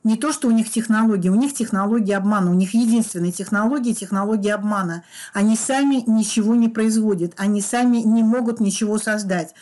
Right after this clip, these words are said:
Они могут только паразитировать, но они влезли в наши мозги, они влезли в сознание человечества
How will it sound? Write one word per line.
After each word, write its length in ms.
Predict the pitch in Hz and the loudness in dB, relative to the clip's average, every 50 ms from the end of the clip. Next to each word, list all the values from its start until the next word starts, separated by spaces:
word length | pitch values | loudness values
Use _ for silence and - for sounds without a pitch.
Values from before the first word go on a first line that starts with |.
| - - - | -20 -12 -4
Они 220 | 202 202 214 220 | 0 2 2 4
могут 300 | 226 240 269 247 240 233 | 4 4 2 0 0 0
только 260 | - 240 226 220 220 185 | 0 -2 -2 -2 -2 -2
паразитировать, 840 | - 208 202 202 196 202 202 202 - 311 311 302 233 196 190 - | -2 0 0 0 0 -2 -4 -4 -2 -2 -2 0 0 -2 -2 -2
но 280 | 208 214 214 202 202 - - - - - | -2 -2 0 -2 -4 -6 -12 -20 -10 -4
они 320 | 208 208 226 254 285 - - | 0 2 2 2 2 0 0
влезли 560 | 185 190 226 220 233 254 262 247 220 202 190 | 0 0 2 2 2 2 2 0 0 0 0
в 40 | 202 | 0
наши 320 | 208 220 214 - - 196 | 0 0 0 -2 -2 -4
мозги, 580 | 190 190 196 196 196 190 202 226 269 320 339 330 - - - - | -2 -2 -4 -6 -6 -6 -4 -2 0 0 -2 -2 -6 -18 -14 -6
они 220 | 202 196 214 220 214 | -2 0 2 2 2
влезли 380 | 214 220 240 240 226 220 185 | 2 0 0 0 0 -2 -4
в 60 | 185 | -4
сознание 560 | - - 208 202 202 214 226 269 302 311 285 269 | -2 -2 -2 -2 0 0 0 0 2 0 0 0
человечества 800 | - 240 214 208 202 196 180 - 202 185 - - 185 185 185 | -2 -2 -2 0 0 -2 -2 -4 -6 -8 -8 -8 -8 -8 -8